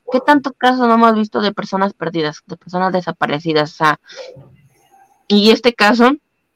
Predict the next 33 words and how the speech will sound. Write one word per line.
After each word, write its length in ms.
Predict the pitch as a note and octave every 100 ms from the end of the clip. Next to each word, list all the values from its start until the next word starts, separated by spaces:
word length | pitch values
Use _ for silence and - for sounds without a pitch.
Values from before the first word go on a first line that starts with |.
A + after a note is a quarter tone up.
| - - - - - -
eh, 480 | E3 F3+ F3 D#3 -
creo 220 | F#3+ F#3
que, 240 | G3+ A#3 - _ _
am, 800 | D#3+ F3 E3 D#3+ D#3+ D#3+ E3+ - _ _ _ _ _
la 200 | F#3+ F#3+
persona 260 | - G#3 A3+
que 80 | E4
se 80 | A3
lo 80 |
robó, 260 | F3+ E3+ F4+ - _ _ _ _ _ _ _ _ _ _ -
no 160 | F3
creo, 160 | - D#3+
bueno, 200 | D3+ D3+
lo 140 | D3+
que 120 | - D3+
leí, 260 | E3+ A3 - - - - _
se 380 | - - - F#3+
disfrazó 400 | A#3 F#3 E3 C#4+
de 60 | G4+
enfermero, 480 | G#3+ F3 F3 D#3+ - _
de 100 | G3+
enfermera, 540 | F#3+ G3+ G3 G3 C#3 - -
entró, 540 | F3 F3 - G#3+ B3
sustrajo 440 | B3+ G#3 F#3+ G#3+
al 100 | F#3+
bebé 400 | F3+ F3+ G3+ A3+
y, 260 | G#3 F3 E3 - - - - - _ _ _ _ -
y, 160 | A3 A#3 -
o 100 | A3+
sea, 280 | B3+ A3+ G3+ _ _
imagínate 480 | A3 A#3 B3 B3+ A#3+
la 100 | A3
seguridad. 540 | G3+ F3 F3 F3 E3